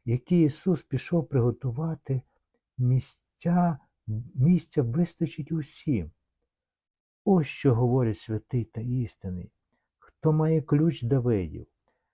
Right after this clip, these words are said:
котрий відчиняє, і ніхто не зачинить, зачиняє, і ніхто не відчинить. Я відчинив перед тобою двері, і ніхто не спроможний зачинити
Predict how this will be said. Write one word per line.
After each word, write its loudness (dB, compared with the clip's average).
котрий 4
відчиняє, 0
і 4
ніхто 0
не -2
зачинить, -6
зачиняє, 0
і 2
ніхто 0
не -2
відчинить. -6
Я 2
відчинив 0
перед 0
тобою 0
двері, -4
і 4
ніхто 2
не 6
спроможний 0
зачинити -8